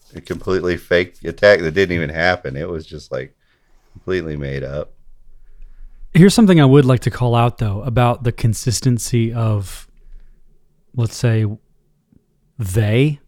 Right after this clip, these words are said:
Speaker 2: that we're talking about.
Speaker 1: Yeah.
Speaker 2: 'Cause if we say the government or the state or something like that, it is a little bit tough, and the same strategy as, like, Antifa has, where it's a bit disembodied and you're not really talking about the same people.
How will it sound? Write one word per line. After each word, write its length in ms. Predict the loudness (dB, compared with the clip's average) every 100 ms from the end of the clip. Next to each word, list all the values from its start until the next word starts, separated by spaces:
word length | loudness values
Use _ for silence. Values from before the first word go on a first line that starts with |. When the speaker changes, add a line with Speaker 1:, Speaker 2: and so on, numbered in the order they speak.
| _
Speaker 2:
that 140 | -2 0
we're 80 |
talking 320 | 2 2 2 2
about. 360 | 2 0 -6 _ -4
Speaker 1:
Yeah. 300 | 0 0 2
Speaker 2:
'Cause 180 | 2
if 80 | 4
we 100 | 2
say 560 | 2 2 4 4 2 -2 _ _ _
the 160 | -2 0
government 600 | 2 2 4 2 -2 -6
or 140 | -8
the 80 | -6
state 580 | -8 -2 0 0 -2 -8 -14
or 60 |
something 320 | -4 -2 0
like 200 | -2 -2
that, 360 | -2 -2 -2 -6 _ _ _ _ _ _ _ _ 6
it 120 | 8
is 160 | 8
a 40 | 6
little 200 | 4 4
bit 200 | 0 2
tough, 340 | 2 2 0
and 180 | -2 0
the 60 | 0
same 560 | 0 2 4 2 0
strategy 680 | -2 -2 0 2 0 0 0
as, 140 | 0 -4
like, 180 | -6
Antifa 640 | -6 -6 -4 -2 0 0 0
has, 340 | 0 0 -2
where 240 | -2 -4 -4
it's 320 | -6 -10 -14 _ _ _ _ -6
a 60 |
bit 280 | 0 0 0
disembodied 800 | 0 2 0 0 0 0 0 2
and 100 | 0
you're 100 | 0
not 180 | -2 -2
really 180 | -6 -6
talking 420 | -6 -6 -4 -4
about 260 | -4 -6 -8
the 60 |
same 480 | -10 -6 -4 -4 -6 -12 _ _ _ _
people. 560 | -2 -2 0 -2 -2